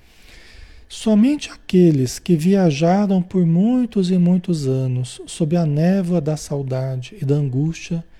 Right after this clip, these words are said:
poderão entender a comoção que naquela hora nos dominara, irresistível", né? O André Luiz comentando, né? Até porque ele passou por muitos anos, ele permaneceu no umbral, né? Então ele sabia o valor de uma oração como aquela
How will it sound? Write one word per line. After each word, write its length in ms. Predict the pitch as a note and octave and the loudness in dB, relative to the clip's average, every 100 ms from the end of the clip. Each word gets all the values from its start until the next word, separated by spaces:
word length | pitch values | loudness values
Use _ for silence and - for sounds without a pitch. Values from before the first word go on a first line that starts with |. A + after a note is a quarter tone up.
| - - - - - | -20 -20 -20 -20 -6
poderão 480 | G3+ F#3+ G3 D#3 D3 | -2 2 2 4 2
entender 560 | D3 - D3+ C#3 D3 D#3+ | 0 0 -2 0 0 0
a 80 | |
comoção 960 | D3+ - G#3 G3+ F#3+ - - D3 D3 D3 | -4 0 0 2 -2 -6 -6 -4 -4 -6
que 120 | - | -4
naquela 440 | D3 C3 - G3 F#3 | -4 -4 -4 -4 -2
hora 280 | C#3 C#3+ C#3+ | 0 -2 -2
nos 200 | D3 C3+ | -2 -2
dominara, 640 | C#3+ D#3+ D3+ B2 B2 B2 - - - - - | -4 -4 -4 -6 -8 -10 -12 -20 -20 -20 -4
irresistível", 1040 | G#3 G3 E3 D3+ D#3 - - B2 A#2 A#2 A#2 - - - - - - - - | -2 0 0 -2 -6 -10 -8 -6 -6 -8 -12 -14 -20 -20 -20 -20 -20 -20 -12
né? 260 | C3+ D#3 F3+ - | -8 -8 -8 -6
O 60 | |
André 200 | B2+ C3 | -2 0
Luiz 240 | B2 B2+ - | 0 -2 -4
comentando, 720 | D3 B2+ B2+ B2 B2+ B2 B2 | -6 -4 -4 -6 -10 -10 -10
né? 200 | B2+ D3 | -10 -10
Até 180 | C#3+ D#3 | -8 -10
porque 240 | - F3 F#3 | -10 -8 -6
ele 120 | G#3 | -6
passou 420 | - A3 - F3+ | -8 -10 -8 -8
por 140 | - | -4
muitos 380 | D#3 F3+ - D#3+ | -4 -4 -4 -6
anos, 340 | D#3 E3 F3+ - - - - - - - - - F3+ | -4 -6 -10 -20 -20 -20 -20 -20 -20 -20 -20 -12 -6
ele 140 | E3+ | -4
permaneceu 680 | - E3+ F3+ F3+ - D#3+ D#3 | 0 4 4 4 0 -2 -2
no 100 | E3 | 0
umbral, 460 | E3+ C3 B2+ B2+ B2 | 0 -2 -2 -4 -4
né? 140 | C3 | -6
Então 160 | C3 D3+ | -6 -6
ele 80 | D#3 | -6
sabia 560 | - D#3 B2+ D#3 F#3 | -6 -6 -4 -2 0
o 60 | E3 | -2
valor 580 | D3+ D3 B2+ C#3+ F3 E3+ | -2 -4 -4 -4 -4 -4
de 140 | D#3 | -4
uma 120 | D#3 | -2
oração 600 | D3+ D3 C#3+ - C#3+ C3+ - | 0 0 -2 -8 -10 -8 -8
como 200 | C3+ C#3+ | -8 -8
aquela 380 | - C#3 C#3+ | -10 -14 -16